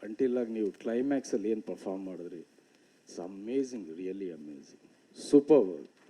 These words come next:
So ಹಾಗಾಗಿ ನೀವಿದ್ದೀರಾ, ಎಲ್ಲರೂ ಇದ್ದಾರೆ, ಎಂಟೈರ್ ಟೀಮ್, ಒಳ್ಳೆ ಟೀಮ್ ಇದೆ. And, ಆ, ಅಜನೀಶ್ ಸರ್, ಸರ್, ನಮ್ಮ ತರುಣ್ ಅವ್ರು ಹೇಳ್ದಾಗ ಇವತ್ತಿನ ಹೀರೋ ನೀವು. Actually ನೀವು ಜಾಸ್ತಿ ಮಾತಾಡಬೇಕು, ನೀವು ಒಂದೇ ಒಂದು ಮಾತಾಡಿ ಕೂತ್ಕೊಂಡ್ಬಿಟ್ರಿ ಅಲ್ಲಿ.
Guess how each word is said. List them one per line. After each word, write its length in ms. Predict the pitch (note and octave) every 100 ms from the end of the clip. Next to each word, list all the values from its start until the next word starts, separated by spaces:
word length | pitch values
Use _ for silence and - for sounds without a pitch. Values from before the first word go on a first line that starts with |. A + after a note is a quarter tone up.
| - - - - - - - - - - - - _ _ - - - - -
So 100 | -
ಹಾಗಾಗಿ 320 | C3 B2 A#2+ B2+
ನೀವಿದ್ದೀರಾ, 580 | B2+ C#3+ C3+ B2 B2+ C3+ - - -
ಎಲ್ಲರೂ 320 | A2 B2 B2
ಇದ್ದಾರೆ, 220 | A#2 A2 G#2+
ಎಂಟೈರ್ 380 | G#2 A#2+ A2
ಟೀಮ್, 520 | F#2 - C#3 C3+ A#2+ G#2
ಒಳ್ಳೆ 240 | A2 A#2+
ಟೀಮ್ 280 | A2 A#2+ A2+
ಇದೆ. 260 | G#2 G#2+ - A2
And, 180 | G#2+
ಆ, 280 | G#2+ G#2 G2
ಅಜನೀಶ್ 360 | G2 C#3 D3+ -
ಸರ್, 200 | C3+ A#2 - - - - - -
ಸರ್, 120 | A#2+
ನಮ್ಮ 140 | A2+
ತರುಣ್ 200 | C3 C#3
ಅವ್ರು 160 | D3 C3+
ಹೇಳ್ದಾಗ 280 | B2+ B2 A2+
ಇವತ್ತಿನ 360 | C3 C#3 C#3
ಹೀರೋ 380 | B2+ C#3 D#3 D3
ನೀವು. 200 | C3 A#2+
Actually 260 | A#2+ C#3 C#3
ನೀವು 200 | C#3 F3
ಜಾಸ್ತಿ 360 | C#3+ C#3 E3
ಮಾತಾಡಬೇಕು, 520 | C#3+ B2+ C3 A2+ G#2+
ನೀವು 160 | A2 A#2
ಒಂದೇ 160 | C3 D#3+
ಒಂದು 140 | D3+
ಮಾತಾಡಿ 300 | C#3+ D3 C3+
ಕೂತ್ಕೊಂಡ್ಬಿಟ್ರಿ 580 | C3 B2+ C3 B2+ A2+ A2+
ಅಲ್ಲಿ. 200 | A2